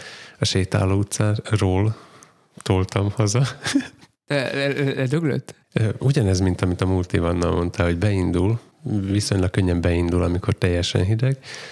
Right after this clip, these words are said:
Speaker 1: aztán ha rögtön leállítom, akkor nem indul be többet, csak amikor vissza nem hűlik, ami, vagy ki tudja, valami, ami ki nem pihengeti magát, úgyhogy egyszer toltam végig a sétáló utcán,
Speaker 2: Hát
Speaker 1: egyszer
Speaker 2: jobb,
Speaker 1: pedig
Speaker 2: mint egy nyomáró tolni.
Speaker 1: <laughs> egyszer pedig ott hagytam a Tesco parkolójába, és aztán visszamentem egy olyan,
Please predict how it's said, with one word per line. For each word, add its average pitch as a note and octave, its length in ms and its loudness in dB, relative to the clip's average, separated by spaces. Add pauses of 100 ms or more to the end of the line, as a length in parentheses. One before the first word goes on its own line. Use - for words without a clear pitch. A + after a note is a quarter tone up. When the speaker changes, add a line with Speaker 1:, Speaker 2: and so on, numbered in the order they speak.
(160)
Speaker 1:
aztán F#2+ 600 0
ha G2 160 2
rögtön G2 320 0
leállítom, F2+ 520 0
akkor F#2 260 0
nem F2 140 2
indul F2+ 260 0
be F2 120 0
többet, F#2+ 360 0
csak - 200 -2
amikor F#2 320 0
vissza F#2 300 0
nem E2+ 140 2
hűlik, F2 420 0
ami, F2+ 360 0 (400)
vagy D3+ 140 0
ki - 100 0
tudja, F#2 260 0
valami, F#2 400 2 (420)
ami F2+ 300 2
ki G2+ 140 2
nem F#2+ 180 0
pihengeti F#2 500 0
magát, F2+ 340 0
úgyhogy A2 220 0
egyszer - 240 0
toltam F#2+ 400 0
végig F#2 260 0 (220)
a F2 360 2
sétáló G#2+ 520 0
utcán, A#2 340 -2
Speaker 2:
Hát A2+ 100 -2
Speaker 1:
egyszer - 140 -4
Speaker 2:
jobb, D#3+ 100 -2
Speaker 1:
pedig D#3 140 -2
Speaker 2:
mint A#2+ 120 -2
egy D3+ 80 0
nyomáró C3 460 -2
tolni. D3 400 -2 (280)
Speaker 1:
<laughs> - 140 4
egyszer A#2+ 420 2
pedig F#2+ 240 2
ott G#2 160 0
hagytam F#2 300 0
a F2+ 60 0
Tesco F#2+ 400 0
parkolójába, F#2 880 0
és G#2 140 0
aztán G2 260 -2
visszamentem F#2+ 500 -2
egy F#2 160 2
olyan, F#2 160 2